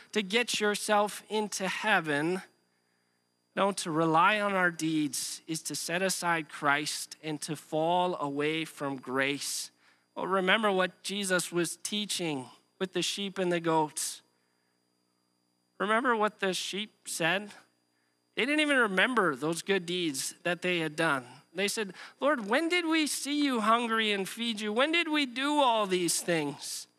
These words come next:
It's not believers who are pointing at their own deeds, but it's actually Jesus who remembers those deeds that they have done in faith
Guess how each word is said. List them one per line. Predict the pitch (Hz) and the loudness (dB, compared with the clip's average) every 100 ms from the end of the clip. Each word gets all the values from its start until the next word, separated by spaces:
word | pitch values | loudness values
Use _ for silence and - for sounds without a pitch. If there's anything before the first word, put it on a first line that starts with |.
| _ _ _ _ _ _ _ _ _ _ - | _ _ _ _ _ _ _ _ _ _ -6
It's | 233 | 4
not | 285 269 | 4 6
believers | 240 214 262 285 247 220 - | 2 2 2 2 2 2 0
who | 233 | 0
are | 214 | 0
pointing | 190 - 254 285 247 233 | -2 -2 0 0 -2 0
at | 220 214 | 2 2
their | 220 214 208 | 2 2 4
own | 254 262 208 | 4 2 -2
deeds, | 233 277 220 180 214 208 - - _ _ _ _ _ _ _ _ _ _ | -2 -2 -2 -2 -4 -6 -8 -12 _ _ _ _ _ _ _ _ _ _
but | 208 | -8
it's | 220 226 | -4 -2
actually | 247 - 240 | -2 -2 -6
Jesus | 202 175 220 339 240 110 - - - - _ _ _ _ _ _ | -6 -6 -4 -2 -4 -6 -8 -8 -10 -14 _ _ _ _ _ _
who | - 247 | -6 0
remembers | 220 202 202 277 233 165 131 - | 0 2 2 2 0 0 -2 -4
those | - 185 175 - | -2 -2 -2 -4
deeds | 180 202 202 180 | -4 -2 -4 -4
that | 170 180 180 | -2 -2 -2
they | 185 | -4
have | 180 180 165 160 | -2 -4 -4 -2
done | 170 185 180 | 2 2 0
in | 156 | -4
faith | 147 - 180 185 165 - | -8 -4 -2 0 -2 -6